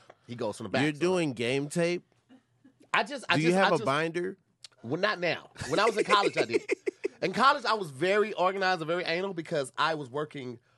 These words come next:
Speaker 1: four jobs. I was taking
Speaker 2: Okay.
Speaker 1: sixteen credit hours, and I was the
Speaker 2: Okay.
Speaker 1: president of my organization. So time was a
Speaker 2: Dang.
Speaker 1: luxury, right? So it's like,
Speaker 2: Wow.
Speaker 1: if I'm gonna try to fuck somebody tonight, I need to know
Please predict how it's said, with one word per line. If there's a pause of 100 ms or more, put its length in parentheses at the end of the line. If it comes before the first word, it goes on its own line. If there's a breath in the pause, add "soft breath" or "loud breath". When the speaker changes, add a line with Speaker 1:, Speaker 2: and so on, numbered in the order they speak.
(120)
Speaker 1:
four
jobs. (400 soft breath)
I
was
taking
Speaker 2:
Okay.
Speaker 1:
sixteen
credit
hours, (160 soft breath)
and
I
was
the
Speaker 2:
Okay.
Speaker 1:
president
of
my
organization. (360 loud breath)
So
time
was
a
Speaker 2:
Dang.
Speaker 1:
luxury, (240)
right?
So
it's
like,
Speaker 2:
Wow. (180)
Speaker 1:
if (100)
I'm
gonna
try
to
fuck
somebody
tonight,
I
need
to
know